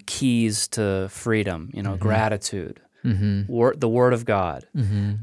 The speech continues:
Speaker 1: praise, mercy.
Speaker 2: Mm-hmm.
Speaker 1: It's like we say the same things over and over again, but each time it, I, I am freshly reminded how crucial these things are.
Speaker 2: Mm-hmm.
Speaker 1: Because, you know, when you talk about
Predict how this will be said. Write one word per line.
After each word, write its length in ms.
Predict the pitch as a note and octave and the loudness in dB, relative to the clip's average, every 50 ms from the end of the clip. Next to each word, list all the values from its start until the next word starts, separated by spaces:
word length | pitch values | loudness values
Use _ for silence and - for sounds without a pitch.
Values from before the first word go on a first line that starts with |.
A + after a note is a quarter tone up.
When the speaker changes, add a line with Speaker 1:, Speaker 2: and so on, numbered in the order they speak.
| - _ | -8 _
Speaker 1:
praise, 840 | - - C3+ C3+ C3+ B2+ A#2+ G#2+ G2 F2+ E2+ D#2+ - - - - - _ _ - | -2 4 6 6 8 8 6 6 4 2 0 -2 -4 -4 -4 -4 -6 _ _ -2
mercy. 720 | A2 A#2+ C3+ C3+ C3+ C3+ - - - G#2+ F#2+ F2 F2 F#2 - - | 2 4 6 6 4 4 2 -2 -4 -4 -4 -6 -8 -6 -4 -2
Speaker 2:
Mm-hmm. 340 | A2+ F#2+ G#2 A2 A2 A2 | 0 0 0 0 2 2
Speaker 1:
It's 120 | C#3 C3 - | 4 4 6
like 140 | F3 E3 D3+ | 4 4 4
we 100 | D#3+ D3+ | 4 2
say 220 | - - F#3+ F3+ | 4 4 4 4
the 60 | E3 | 4
same 260 | - - D#3+ D#3 D3+ | 4 4 2 2 2
things 220 | C#3 C#3 C3+ C3 C3 | 2 2 2 2 2
over 200 | B2+ B2 A#2 A#2+ | 2 2 2 2
and 80 | A#2 | 2
over 220 | A#2+ C#3 D#3+ D#3+ D3+ | 2 2 4 4 2
again, 340 | A#2 A2+ A2+ A2 A2 A2 G#2+ | 2 4 2 2 2 2 2
but 180 | A#2 A2 - - | 0 0 0 0
each 280 | E3+ F3+ G3 - - - | 0 0 0 0 -2 -2
time 380 | - E3 E3+ F3 D#3+ C3 A2 A2 | 0 2 4 4 4 4 2 0
it, 140 | G#2+ G#2 - _ - | -2 -4 -8 _ -4
I, 160 | - A#2+ - - | -2 -2 0 0
I 160 | A2+ A#2+ A#2+ | 0 0 2
am 440 | A#2+ A#2 A#2 A2+ A2 A2+ A2 A2 - - _ _ - - - | 2 4 4 2 2 2 0 -2 -4 -6 _ _ -20 -20 -14
freshly 720 | - - - - C#3+ E3 E3+ - - - D3 C#3 C3+ B2 | -10 -6 0 4 4 4 4 2 0 0 2 2 2 4
reminded 720 | A#2 A2 A2 G#2+ G#2 G#2+ A#2 B2 C3+ C#3 C3 A#2 A2 G2+ G#2+ | 2 2 0 0 0 0 0 2 2 4 4 2 2 0 -2
how 640 | - - - C3+ C3 C#3 C#3+ D3 D3+ D3+ D3+ D3+ - - _ _ _ _ _ - | -6 -6 0 2 4 6 6 6 6 6 4 2 0 -6 _ _ _ _ _ -14
crucial 640 | - - - C#3+ D3+ F3+ G3+ - - - A2 G#2 | -12 -4 0 4 4 4 4 2 0 0 -2 0
these 280 | A2 A#2 A2+ A2+ - - | 0 0 0 0 0 -2
things 300 | - A#2 A2+ A2+ A2 G#2 | -4 -4 -4 -2 -2 -2
are. 440 | G#2+ G#2 E3+ G3 D3+ D#2+ D#2 - - | 0 0 0 0 -2 -2 -6 -6 -4
Speaker 2:
Mm-hmm. 380 | A2 F#2+ - - - A2 G2+ F#2+ | -4 -4 -4 -2 -2 0 0 2
Speaker 1:
Because, 600 | F#2+ B2+ C3 - - C3+ B2+ B2+ B2 A#2+ - - - - - - - - - - - _ _ _ _ _ - | 2 0 0 0 0 2 2 2 2 0 -2 -6 -8 -14 -20 -20 -20 -20 -20 -20 -20 _ _ _ _ _ -4
you 60 | B2+ | -2
know, 80 | B2+ B2 | 0 2
when 160 | B2+ B2+ C3 | 2 4 2
you 80 | D3 D#3+ | 2 2
talk 300 | - - F3+ F3 - D3+ | 2 2 2 2 2 0
about 480 | B2+ B2+ A#2+ A2+ A2+ A2 G#2+ G2+ - | 0 2 2 4 4 4 2 2 -2